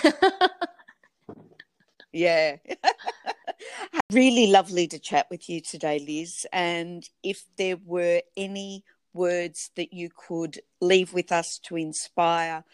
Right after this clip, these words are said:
Speaker 2: or empower women sailors, what
Speaker 1: Um,
Speaker 2: would they
Speaker 1: well, I
Speaker 2: be?
Speaker 1: guess, <sighs> I mean, it's not just for women sailors either, really. It's anyone sort of up and coming who wants to get into sailing.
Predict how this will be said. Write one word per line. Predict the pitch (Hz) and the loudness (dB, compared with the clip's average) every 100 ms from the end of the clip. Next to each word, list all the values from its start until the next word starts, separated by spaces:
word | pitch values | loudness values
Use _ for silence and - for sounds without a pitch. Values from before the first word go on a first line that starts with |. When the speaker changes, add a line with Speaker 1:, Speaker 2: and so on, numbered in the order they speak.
| _ _ - | _ _ 2
Speaker 2:
or | 185 | 4
empower | 180 175 - 175 170 175 170 165 _ _ | 2 -6 -12 -4 -2 -2 -6 -8 _ _
women | 175 165 160 | -10 -8 -8
sailors, | - 175 160 170 220 349 - - - _ | -6 -2 -2 -2 -10 -14 -18 -20 -20 _
what | - 269 | 0 2
Speaker 1:
Um, | 269 269 | 4 2
Speaker 2:
would | 214 | 2
they | 143 | 4
Speaker 1:
well, | 247 | 6
I | 247 | 8
Speaker 2:
be? | 277 | 6
Speaker 1:
guess, | 277 - - - _ | 4 0 -4 -14 _
<sighs> | - - - | -8 -8 -8
I | 220 | -6
mean, | 226 | -4
it's | 214 | -4
not | 220 190 | -6 -8
just | 202 - | -10 -4
for | |
women | 196 226 247 | 0 0 0
sailors | 233 202 202 196 | 0 0 -2 0
either, | 214 214 202 | 0 0 -2
really. | 202 202 208 | -4 -2 -4
It's | 202 220 | -6 -6
anyone | 214 208 190 196 | -6 -4 -6 -8
sort | - 202 | -10 -10
of | 190 | -6
up | 196 190 | -6 -6
and | 196 | -12
coming | 208 208 208 | -10 -10 -12
who | 202 196 | -12 -10
wants | 202 - | -10 -10
to | - | -8
get | 190 190 | -4 -2
into | 190 - 196 | -4 -6 -8
sailing. | 190 190 202 208 208 | -4 -2 0 0 -2